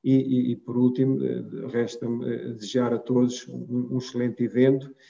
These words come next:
e, e, e em particular à Márcia, que continua a imprimir esta dinâmica e nós esperamos, esperamos com muito entusiasmo, não só por este evento, como pelos eventos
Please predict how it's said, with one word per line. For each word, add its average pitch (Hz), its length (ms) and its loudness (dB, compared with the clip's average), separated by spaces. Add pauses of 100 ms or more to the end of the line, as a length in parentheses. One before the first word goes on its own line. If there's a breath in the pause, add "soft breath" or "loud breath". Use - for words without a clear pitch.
(240 soft breath)
e, 131 100 0
e, 127 480 4
e 123 40 6
em 123 80 2
particular 127 500 2
à 127 80 4
Márcia, 135 480 2
que 135 260 2
continua 123 540 0
a 120 40 0
imprimir 120 400 -2
esta 120 260 -4
dinâmica 127 580 2
e 123 260 -2
nós 120 360 -4
esperamos, 120 580 -4 (320 soft breath)
esperamos 120 640 -4 (140)
com 117 80 -6
muito 117 320 -2
entusiasmo, 117 800 -2
não 117 100 -4
só - 160 -6
por 117 200 -6
este 110 200 -6
evento, 117 380 -4
como 117 220 -6
pelos 113 320 -6
eventos 113 420 -2